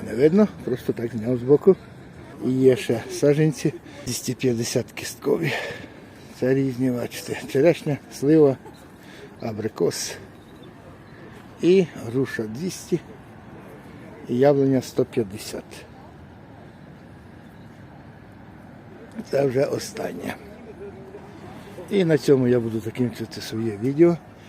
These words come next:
Хотів подивитись трошки і вам показати красоти квітів, но немає. Буде скоро друга красота, це буде тільки ялинки різні. А так, всім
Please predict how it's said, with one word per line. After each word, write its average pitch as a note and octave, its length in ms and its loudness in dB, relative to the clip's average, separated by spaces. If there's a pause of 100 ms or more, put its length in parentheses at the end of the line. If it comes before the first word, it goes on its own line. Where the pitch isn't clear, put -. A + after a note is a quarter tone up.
(200)
Хотів D3 340 2
подивитись B2 680 8
трошки A#2+ 400 -2
і A#2 60 0
вам A#2+ 180 0
показати A2+ 520 -2
красоти A2+ 640 0 (480)
квітів, D#3 460 2 (640)
но C#3 200 2 (160)
немає. A2+ 580 -2
Буде B2 220 0
скоро A#2+ 400 0 (100)
друга C3+ 400 2
красота, E3+ 560 4 (120)
це B2+ 140 -2
буде B2 280 2
тільки B2 380 -6
ялинки A#2+ 580 4
різні. G#2+ 420 -6 (1120)
А C#3 120 2
так, D#3+ 240 6 (1080)
всім A#2+ 400 0